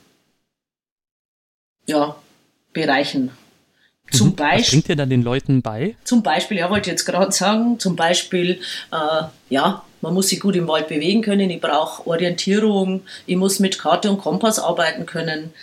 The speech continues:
Speaker 1: ich brauch, äh, Erste Hilfe, ähm, für den Hund, kann auch mal was passieren im Wald draußen. Ähm, dann brauche ich eine gewisse Einsatztaktik.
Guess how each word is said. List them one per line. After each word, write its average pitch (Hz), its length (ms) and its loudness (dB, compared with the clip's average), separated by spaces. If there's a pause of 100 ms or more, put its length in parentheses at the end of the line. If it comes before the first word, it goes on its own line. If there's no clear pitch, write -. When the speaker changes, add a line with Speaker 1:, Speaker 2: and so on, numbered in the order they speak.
(220)
Speaker 1:
ich - 160 -12
brauch, 160 460 0
äh, 160 400 0
Erste 180 300 0
Hilfe, 196 680 2 (280)
ähm, 160 680 -2 (600)
für - 180 0
den 190 200 2
Hund, 262 400 0 (300)
kann 170 180 -4
auch 185 200 0
mal 220 140 4
was 190 160 -4
passieren 185 400 0
im 175 120 -2
Wald 170 260 -4
draußen. 156 540 -2 (460)
Ähm, 151 560 -6
dann 165 200 2
brauche 175 240 2
ich 175 60 0
eine 175 140 -2
gewisse 185 340 -2
Einsatztaktik. 185 1000 -2